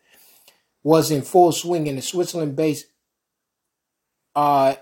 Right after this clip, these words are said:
informal group of global elites was talking about the building blocks of the Great Reset, anonymity came up. Speaking about the hordes of lockdowns,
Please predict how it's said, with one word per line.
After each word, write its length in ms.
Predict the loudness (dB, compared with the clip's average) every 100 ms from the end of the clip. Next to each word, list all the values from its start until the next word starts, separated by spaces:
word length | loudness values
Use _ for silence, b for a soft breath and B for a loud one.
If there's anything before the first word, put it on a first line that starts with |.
| -6
informal 840 | -6 -4 -2 0 2 2 2 -2
group 340 | -6 -4 -4 -2
of 180 | -4 -2
global 360 | 0 0 2
elites 360 | 0 0 -4 -6
was 140 | -6
talking 260 | 0 0 -2
about 300 | -6 -6 -6
the 60 | -6
building 380 | -2 0 0
blocks 300 | 0 0 0
of 60 | -6
the 60 | -6
Great 340 | -2 -2 -2
Reset, 480 | -6 -6 -6 -6 -4
anonymity 580 | -4 -2 -4 -4 -6 -8
came 320 | -6 -6 -4
up. 260 | -6 -8 _ _ _ b b
Speaking 500 | -12 -6 -4 2 2
about 280 | 6 4 4
the 80 | 0
hordes 340 | 2 2 2
of 80 | -2
lockdowns, 720 | 4 4 4 -6 -8 -10 -16